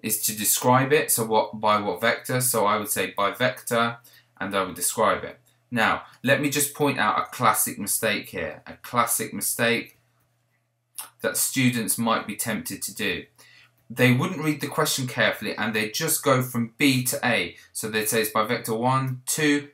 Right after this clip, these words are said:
two across, and one, two, three, four up. They'd say by vector two, four. It's from A to B. And the examiner has purposefully put A over here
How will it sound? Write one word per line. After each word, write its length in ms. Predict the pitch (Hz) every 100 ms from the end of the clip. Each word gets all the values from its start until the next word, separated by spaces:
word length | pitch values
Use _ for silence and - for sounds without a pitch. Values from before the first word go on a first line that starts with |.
| -
two 220 | - 165
across, 460 | 143 123 113 113 -
and 180 | 110
one, 300 | 110 107 107
two, 380 | 104 - 104 101
three, 400 | - - 92 90
four 340 | 87 110 101 98
up. 220 | - - - -
They'd 220 | 113 120
say 200 | 123 113
by 180 | 113 107
vector 340 | 98 - -
two, 260 | - 95 90
four. 440 | - 113 - - _ - - - -
It's 240 | 127 127
from 720 | - - - 165 175 170 170 -
A 380 | 143 143 143 135
to 360 | - - 139 123
B. 460 | 143 139 104 - - _ -
And 140 | 117
the 40 | 123
examiner 680 | 120 143 151 139 113 101 - _
has 380 | 123 117 113 -
purposefully 920 | - 147 160 160 139 127 - 104 101
put 240 | - 117 -
A 220 | 127 123
over 240 | 120 110
here 440 | 104 147 113 92